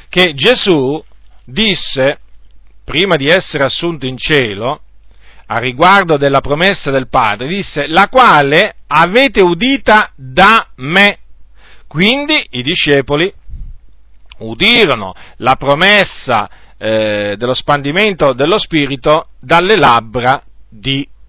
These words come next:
Gesù, dalla bocca di Gesù. Allora, prendete il, eh, capitolo sette di Giovanni, capitolo sette di Giovanni, Gesù, eh, eh, salì al, mm,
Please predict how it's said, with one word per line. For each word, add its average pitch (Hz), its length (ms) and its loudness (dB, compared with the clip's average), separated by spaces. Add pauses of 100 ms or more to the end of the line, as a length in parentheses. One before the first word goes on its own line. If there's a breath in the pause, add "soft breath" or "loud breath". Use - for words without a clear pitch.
(120)
Gesù, 156 680 2
dalla 170 300 2
bocca 160 300 2
di 160 120 0
Gesù. 175 480 -2 (960 soft breath)
Allora, 156 380 4
prendete 165 800 2
il, 147 640 0
eh, 110 340 -8
capitolo 170 500 0
sette 139 640 0
di 143 260 -8
Giovanni, 156 720 0 (200)
capitolo 120 480 -6
sette 143 440 -2
di 123 100 -10
Giovanni, 165 600 -2 (720 soft breath)
Gesù, 156 640 0
eh, 127 100 -2
eh, 123 640 -2
salì 160 500 0
al, 113 640 -2
mm, 101 280 -18